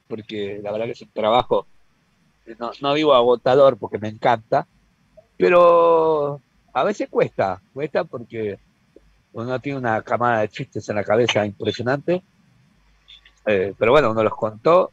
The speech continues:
eh, el chiste no es como una canción, ¿no? Una canción lo puede can-, cantar diez mil veces, no pasa nada, el chiste se cuenta una vez.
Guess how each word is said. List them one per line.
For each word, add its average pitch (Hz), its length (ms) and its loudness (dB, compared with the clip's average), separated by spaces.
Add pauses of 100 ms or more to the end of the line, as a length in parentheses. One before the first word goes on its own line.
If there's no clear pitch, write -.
(120)
eh, - 460 -16
el 110 140 -6
chiste 160 260 -2
no 127 100 0
es 135 60 2
como 131 160 -12
una 113 140 -4
canción, 117 460 -6
¿no? 110 120 -14
Una 113 180 -10
canción 117 320 -2
lo 123 80 -2
puede 123 160 0
can-, 113 220 -8 (380)
cantar 120 440 0
diez 120 460 -2
mil 139 160 -8
veces, 143 460 -2 (1600)
no 101 100 -8
pasa 104 240 -2
nada, 131 300 0
el 110 160 -10
chiste 160 260 -10
se 131 120 -8
cuenta 123 320 -4
una 120 220 -2
vez. 139 340 -2